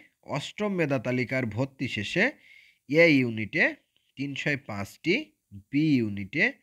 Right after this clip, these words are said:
আটষট্টিটি, সি ইউনিটে পঁয়ত্রিশটি, মোট চারশো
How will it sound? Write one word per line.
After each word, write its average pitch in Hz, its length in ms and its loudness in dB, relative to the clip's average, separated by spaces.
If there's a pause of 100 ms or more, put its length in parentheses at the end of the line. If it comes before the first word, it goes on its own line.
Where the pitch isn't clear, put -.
(400)
আটষট্টিটি, 143 840 -4 (560)
সি 160 300 0
ইউনিটে 110 600 0 (300)
পঁয়ত্রিশটি, 143 880 -4 (140)
মোট 117 480 -6 (560)
চারশো 120 460 -2